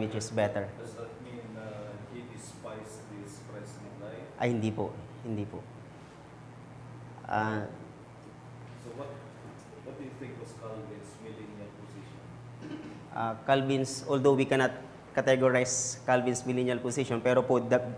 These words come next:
Speaker 1: base po sa kanyang interpretation po sa Revelation twenty verse four, ah, na hindi niya po tinignan ito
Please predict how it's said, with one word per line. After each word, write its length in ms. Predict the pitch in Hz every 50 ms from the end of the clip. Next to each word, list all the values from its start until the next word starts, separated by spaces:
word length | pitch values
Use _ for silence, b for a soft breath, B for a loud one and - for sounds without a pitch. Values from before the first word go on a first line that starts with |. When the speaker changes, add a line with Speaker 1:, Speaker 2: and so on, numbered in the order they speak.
| - - - - - - -
Speaker 1:
base 240 | 123 127 127 143 -
po 160 | - 139 131
sa 220 | 127 - 135 131
kanyang 320 | 123 127 127 127 127 120 113 110
interpretation 600 | 107 120 120 117 123 120 127 123 120 123 113 113
po 120 | 120 113 107
sa 120 | - 117
Revelation 440 | 113 113 110 113 113 113 110 123 120
twenty 320 | 117 127 123 120 117 123 120
verse 240 | 110 117 110 110 -
four, 380 | - 127 117 107 104 104 101 - - B B B B B B B B B - -
ah, 320 | - - 107 107 107 107
na 260 | 110 113 113 113 110 110
hindi 300 | 110 117 113 123 123 123
niya 100 | 120 120
po 160 | - 117 113
tinignan 400 | 110 123 117 117 113 117 117 117
ito 480 | 113 113 120 120 117 113 113 110 110